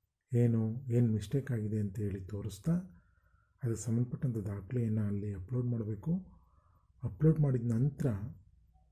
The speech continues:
ಆ, ಏನಾಗುತ್ತೆ ಸ್ನೇಹಿತರೆ, ಅವರು ಸಂಬಂಧಪಟ್ಟಂತಹ ಎಚ್ ಆರ್ ಎಮ್ ಎಸ್ ಎಚ್ ಓ ಡಿ ಅವರು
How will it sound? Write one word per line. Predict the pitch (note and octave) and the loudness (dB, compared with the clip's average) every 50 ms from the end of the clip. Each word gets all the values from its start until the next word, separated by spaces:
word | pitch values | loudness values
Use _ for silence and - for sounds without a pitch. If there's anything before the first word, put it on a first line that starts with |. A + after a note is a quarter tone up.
| _ _ _ _ - _ _ _ _ _ _ - _ _ _ _ _ _ _ _ _ _ _ _ _ _ _ _ _ D3+ | _ _ _ _ -20 _ _ _ _ _ _ -20 _ _ _ _ _ _ _ _ _ _ _ _ _ _ _ _ _ 0
ಆ, | C#3+ C#3 C3+ C3 B2+ B2+ B2 A#2+ A#2+ A#2+ A#2+ A#2 A#2+ | 4 4 6 6 6 6 6 4 4 2 2 2 4
ಏನಾಗುತ್ತೆ | C3 C#3 C#3 C3+ A#2+ B2 B2+ - C3+ | 4 6 6 4 4 2 2 0 -2
ಸ್ನೇಹಿತರೆ, | A#2+ - - B2 A#2+ A2 - D3+ D#3 C#3+ | -2 0 0 0 0 0 2 2 2 2
ಅವರು | B2+ A#2 A2+ A2 B2 A#2 A2 G#2+ G#2+ A2 - - | 2 0 -2 -2 -2 -2 -2 -4 -6 -8 -12 -14
ಸಂಬಂಧಪಟ್ಟಂತಹ | - - B2 A#2+ A#2 A2+ - B2 - B2+ A#2 G#2+ A#2 F#2+ A#2 A2+ A2+ A2+ A2+ | -6 -4 -2 -2 -2 -2 -4 -6 -4 -4 -4 -4 -4 -6 -6 -6 -6 -4 -6
ಎಚ್ | G#2+ F#2 - B2 | -6 -6 -4 -4
ಆರ್ | B2 B2 | -2 -2
ಎಮ್ | A#2+ A2+ | -2 -4
ಎಸ್ | F#2+ G#2 | -4 -4
ಎಚ್ | A2 G2 F#2 - - D3 | -6 -6 -6 -4 -2 0
ಓ | C#3 | 0
ಡಿ | B2 B2 | 2 0
ಅವರು | A2+ A2 C3+ D3 C#3 | -2 -2 -4 -4 -4